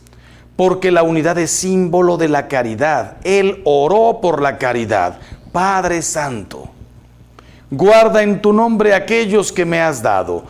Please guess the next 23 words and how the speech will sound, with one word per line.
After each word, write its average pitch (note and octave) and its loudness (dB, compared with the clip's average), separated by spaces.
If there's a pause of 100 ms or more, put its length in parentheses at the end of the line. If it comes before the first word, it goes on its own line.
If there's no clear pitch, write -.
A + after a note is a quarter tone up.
(300)
para F3 0
que F3 -2
sean A3 0 (100)
uno D3+ 0
como D3+ -2
nosotros. A2+ -6 (500)
No B3+ 2
ruego C4+ 2
solo C4+ 0
por G#3+ 2
ellos, D3+ -2 (200)
sino A#3 2
por G#3 0
los F#3+ 0
que F3 0
han G3 -2
de F#3+ 0
creer D3 2
en B2+ -2
mí D3+ -2
por G3 -2
su F#3 -2
palabra, A2+ 0